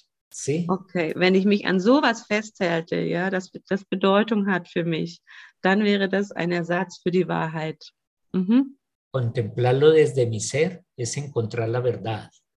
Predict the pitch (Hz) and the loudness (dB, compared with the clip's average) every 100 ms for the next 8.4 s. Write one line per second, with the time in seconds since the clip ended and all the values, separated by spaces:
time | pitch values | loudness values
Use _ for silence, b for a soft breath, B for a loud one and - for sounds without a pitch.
0 | _ _ _ _ _ _ _ _ b b | _ _ _ _ _ _ _ _ b b
1 | _ _ - 165 175 175 185 - - _ | _ _ -2 0 0 -2 -4 -6 -18 _
2 | _ - 170 165 175 185 180 165 160 - | _ -4 -2 2 2 2 0 -2 -6 -12
3 | - _ _ _ _ _ 151 185 180 165 | -16 _ _ _ _ _ -2 -2 -2 -6
4 | 160 151 170 185 247 277 175 160 160 - | -6 -2 0 2 2 2 -2 -2 -4 -8
5 | - 165 - 156 156 - 175 196 202 _ | -12 -10 -4 -4 -4 -4 -2 -2 -6 _
6 | _ _ _ - 175 175 147 143 - - | _ _ _ 0 2 2 -2 -8 -14 -14
7 | 151 147 - 143 147 139 135 135 - - | -10 -10 -10 -10 -8 -10 -10 -10 -12 -14
8 | - 139 147 135 | -12 -12 -12 -16